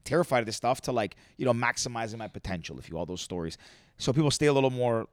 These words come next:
um, loyal. But I think it's also the curse, right? Because, like, having to change that stigma that's so ingrained. 'Cause I think the,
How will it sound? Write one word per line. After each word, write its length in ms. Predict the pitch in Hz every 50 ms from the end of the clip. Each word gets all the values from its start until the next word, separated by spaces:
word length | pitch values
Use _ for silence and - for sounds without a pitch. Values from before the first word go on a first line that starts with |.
| _ _ -
um, 320 | 107 95 92 90 85 85 95
loyal. 180 | 127 135 120
But 120 | 104 117 117
I 120 | 117 -
think 120 | 131 143 139
it's 100 | - 147
also 200 | 139 - 135 127
the 100 | 113 -
curse, 440 | _ - - - 151 143 131 -
right? 100 | - 117
Because, 200 | 117 113 120 107
like, 140 | 110 110 - - - - - - - -
having 300 | - 131 139 135 139 143
to 60 | 135
change 340 | - - 131 120 131 131 110
that 140 | 123 113
stigma 340 | - - - 143 139 127 120
that's 140 | 110 101 -
so 300 | - - - 135 135 139
ingrained. 560 | - 127 120 110 98 107 110 107 104 101 87
'Cause 120 | - 110 117
I 40 |
think 180 | 117 - 196 185
the, 140 | 190 151 107